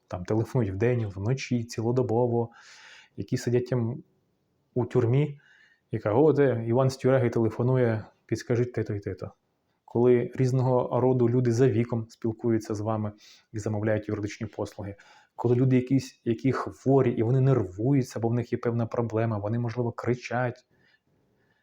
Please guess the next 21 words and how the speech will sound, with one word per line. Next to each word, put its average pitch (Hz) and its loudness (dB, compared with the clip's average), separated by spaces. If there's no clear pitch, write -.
ну 170 4
і - 2
так 98 -4
далі, 107 -2
і - -2
так 104 -6
далі. - -6
Тобто 117 -2
оце 113 0
ось 123 2
неадекватне 117 0
спілкування, 156 -2
в - -20
соціальних - -2
мережах, 117 0
до 110 0
речі, 110 -2
воно 107 -8
також - -8
проявляється. 107 -8
Тобто - -4